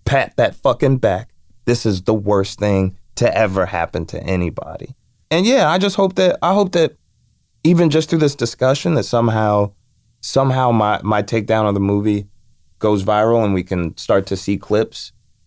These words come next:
you know, reemerge from the movie just so that people can, can, can feel this dialogue that I had to, that I had to watch and that I've, you know, put other people through just to show them an example of what not to do when discussing race in film. But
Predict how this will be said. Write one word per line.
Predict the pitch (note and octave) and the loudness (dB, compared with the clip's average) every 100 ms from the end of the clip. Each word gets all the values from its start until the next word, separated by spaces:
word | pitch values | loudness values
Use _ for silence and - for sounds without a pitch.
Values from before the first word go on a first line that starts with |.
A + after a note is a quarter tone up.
| - | -6
you | G2+ | -2
know, | F2+ E2+ | 0 0
reemerge | F#2+ G2+ G2+ F2+ F#2 A2+ | 2 2 2 2 0 -2
from | - G2+ | -4 -2
the | G2 | 0
movie | F#2+ G2+ G#2 | 0 0 0
just | F#2 - | -2 -2
so | |
that | F2+ | -2
people | G#2+ G#2+ G2 | -2 -2 -2
can, | - F#2 E2+ _ _ _ | -2 -2 -4 _ _ _
can, | B2+ G#2+ - - | 0 0 -4 -2
can | B2 A2 | 0 0
feel | - - - F#3+ F#3+ | -6 -8 0 4 4
this | E3 D#3 | 4 2
dialogue | D3 C#3 B2+ A2 G#2 G2+ | 2 2 4 4 2 2
that | G#2 - | 0 0
I | G2+ G#2+ | 0 2
had | G#2 G2 | 0 0
to, | A2 | -2
that | G2 G2+ | 0 2
I | G2+ | 4
had | G2+ F#2+ | 2 0
to | |
watch | G2 G2+ G2 | 0 2 0
and | G2 | 0
that | F2+ | 0
I've, | F2+ F2+ - _ _ _ | 2 0 -6 _ _ _
you | G2+ | -2
know, | F2 F2+ - _ _ | -2 -4 -12 _ _
put | - B2+ | 0 2
other | A#2+ A#2+ | 2 0
people | A#2 A#2 A2 | 0 -2 -2
through | - G#2+ A2 | -2 0 0
just | G#2 - | -2 -4
to | G2+ | -4
show | - G2+ | 0 2
them | F#2+ F#2 F#2 F#2 - _ _ - | 2 2 0 -2 -10 _ _ -6
an | G2+ | -4
example | F2 F2+ E2+ G2 | -2 -2 -2 0
of | F#2+ | 0
what | G2 F#2 | 0 0
not | F#2 - | -2 -4
to | G2+ | -6
do | G2 G2 A#2 A#2+ | -2 -2 -2 -4
when | - G2+ | -4 -2
discussing | G2+ F#2+ - G#2 G2+ G2 | -2 -2 -2 -2 -2 -2
race | G#2 B2 - - _ _ | 0 0 -2 -12 _ _
in | G2+ G2+ | -4 -2
film. | G#2+ A#2+ C3+ C#3 _ _ | 0 2 0 -2 _ _
But | A#2 A2 - | 0 0 -2